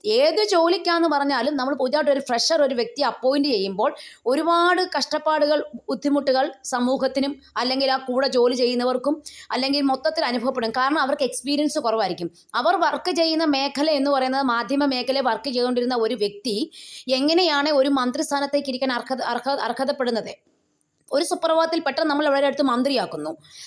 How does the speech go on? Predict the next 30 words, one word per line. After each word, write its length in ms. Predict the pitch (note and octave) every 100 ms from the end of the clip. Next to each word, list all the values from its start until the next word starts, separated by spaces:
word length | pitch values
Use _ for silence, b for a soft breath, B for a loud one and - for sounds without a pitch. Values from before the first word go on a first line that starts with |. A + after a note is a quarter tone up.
| B B _ -
ആ, 200 | A#3+ C4 C4
എന്ന് 260 | C#4 E4 G4+
പറഞ്ഞ 260 | D4+ D#4 F4+
കണക്ക്, 280 | C#4+ -
പക്ഷേ 300 | C#4 B3+ D#4 D#4+ C#4+
ഒരിക്കലും 580 | D4 - F#4 C#4+ A4 B B B
നമ്മൾ 340 | C4+ C4+ E4 F#4
ഒരു 260 | E4+ D4+
എം 280 | E4 C#4 D4+
എൽ 140 | E4
എ 60 | F4+
ആയി 420 | D4+ C#4+ D#4 F4 A#3+
വർഷങ്ങളുടെ 560 | A#3 - D4+ E4 E4
എക്സ്പീരിയൻസ് 760 | D4+ - - D#4+ D#4+ D#4+ D#4 G3+ - B -
വന്നതിന് 380 | B3 C#4+ D#4 D#4
ശേഷം 360 | - C4+ B3+
എം 180 | A#3 B3
എൽ 140 | C4+
എ 60 | D4
ആയി 280 | C#4+ D4 E4
പതുക്കെ 240 | B3 A#3+ D4
പതുക്കെ 280 | C4+ C#4 C#4+
ഓരോ 420 | A#3+ C#4+ D#4+ E4
തലങ്ങളിലും 460 | C4+ C4 C#4 D4 D4
നമ്മൾ 240 | B3+ C4 D#4+ - B B
മ-, 200 | A#3+ B3 B3
മ-, 180 | B3 -
ചെറിയ 200 | C4 C4+
ചെറിയ 180 | C#4+ D4+
മന്ത്രിസ്ഥാനങ്ങളിൽ 920 | C4+ B3+ B3+ D4 C4+ C4 B3+ C4+